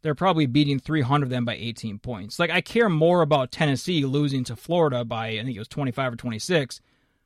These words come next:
but I also don't see Tennessee as a national championship contender. So I care about that Florida game and that it showed us something about Tennessee, but I don't care that much 'cause I'm not sure Tennessee is actually a national championship contender. Do you even care at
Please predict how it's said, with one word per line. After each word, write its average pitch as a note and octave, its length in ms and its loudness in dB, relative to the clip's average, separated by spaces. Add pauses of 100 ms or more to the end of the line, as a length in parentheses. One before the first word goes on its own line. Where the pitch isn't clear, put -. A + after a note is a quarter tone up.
(260)
but D#3 100 4
I E3+ 60 4
also G3+ 200 2
don't F#3+ 160 4
see E3 180 0
Tennessee E3 400 0
as C3+ 120 2
a - 20 0
national C3 400 -2
championship B2 680 -4 (680)
contender. D3 500 0
So D3+ 140 0
I D3+ 80 4
care G#3 280 0
about G3 200 2
that D3+ 140 0
Florida D#3+ 360 0
game B2+ 240 -2
and B2 100 -2
that A#2 100 -4
it G#2 80 -10
showed E3+ 260 0
us D3 140 0
something C3 220 -2
about A#2 220 -4
Tennessee, C3 600 -4 (580)
but D#3+ 120 0
I D3+ 60 4
don't F3+ 240 2
care E3+ 220 -2
that D3+ 180 2
much D3 200 -6
'cause - 80 -8
I'm C3+ 80 -2
not C#3 160 -2
sure C#3 160 -6
Tennessee C#3+ 500 -4
is B2 120 -4
actually C3 420 -6
a A#2 40 -6
national A#2 420 -6
championship A#2 540 -8
contender. G#2+ 440 -12 (360)
Do C#3 140 2
you A#3 80 6
even C4+ 220 2
care G3+ 280 0
at D#3 100 2